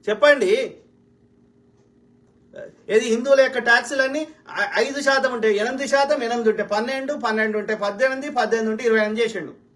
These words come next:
డాక్టర్ మన్మోహన్ సింగ్ గారు మాక్సిమం పద్దెనిమిది చేస్తా ఉన్నాడు, వీడు ఇరవై ఎనిమిది శాతం చేసిండు.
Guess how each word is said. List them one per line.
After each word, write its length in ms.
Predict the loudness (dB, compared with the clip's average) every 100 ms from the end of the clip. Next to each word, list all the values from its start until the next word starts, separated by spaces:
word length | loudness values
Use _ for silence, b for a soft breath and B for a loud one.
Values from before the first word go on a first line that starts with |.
| _ _ _ _ -6
డాక్టర్ 380 | -4 -2 -4 -4
మన్మోహన్ 340 | -4 -2 -4
సింగ్ 180 | -4 -2
గారు 140 | -2
మాక్సిమం 600 | 2 0 0 -2 0 2 4
పద్దెనిమిది 480 | 2 0 -2 0
చేస్తా 200 | -4 -2
ఉన్నాడు, 200 | -4 -2
వీడు 120 | -4 -4
ఇరవై 180 | 0
ఎనిమిది 200 | -2 0
శాతం 280 | -4 -4 -2
చేసిండు. 340 | -4 -6 -18